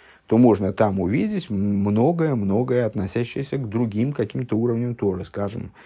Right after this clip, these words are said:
э, к тайной Торе, к намеку, толкованию и так далее. Другое дело, что девиз его комментария именно прояснение в первую очередь простого смысла. Так вот, э, многократно говорилось, еще раз начнем <laughs> третий пункт, э, многократно говорилось о том, что,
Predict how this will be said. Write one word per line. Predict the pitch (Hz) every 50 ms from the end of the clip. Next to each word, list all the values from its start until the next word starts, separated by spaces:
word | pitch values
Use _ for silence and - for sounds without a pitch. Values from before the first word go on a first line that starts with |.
| - - - - - - -
э, | - - - 50 50
к | - -
тайной | - 82 90 101 120 117 107
Торе, | 104 - 104 104 98 98 101 98 92 90 - 104 - - -
к | -
намеку, | 107 92 87 92 107 113 117 - - 113 107
толкованию | - 87 87 85 - 76 85 90 101 110 107 92 - - - - _ - - - - - _ _
и | -
так | - 98 98
далее. | 85 - - - -
Другое | - - 101 104 110 104 98 87
дело, | 101 151 214 294 - -
что | - - 104 104 143 170 180 - _ -
девиз | 98 92 104 113 113 98 - -
его | 95 85
комментария | - - 80 82 87 95 151 180 185 165 113
именно | 98 110 135 147
прояснение | 135 - 104 95 95 - 104 110 131 135 120
в | -
первую | - 98 98 113 117 104
очередь | 101 101 117 113 120
простого | - 113 104 - 123 110 104
смысла. | - 92 82 - - - _ _ _ _ _ _ _ _ - - - - - - _ _ _ _ _ _ _ _ _ _ _ _ _ _ _ _ _
Так | - 113 120 110 -
вот, | 139 147 151 147 -
э, | - - 107 104 104
многократно | 104 107 113 110 101 110 104 - 117 98 87 - 80 82
говорилось, | 85 85 90 104 139 185 196 196 180 - - - -
еще | - 139 - - 135
раз | 127 117 -
начнем | 120 113 - - 117 107
<laughs> | 107 -
третий | 113 107 - - 107
пункт, | - 98 95 95 - _ - - - - - - -
э, | - 107
многократно | 107 113 113 113 113 117 - 139 120 101 107 95
говорилось | 90 98 101 107 110 147 175 180 175 156 -
о | 117 107
том, | 104 127 135 139 131
что, | - - - 113 110 110 107 104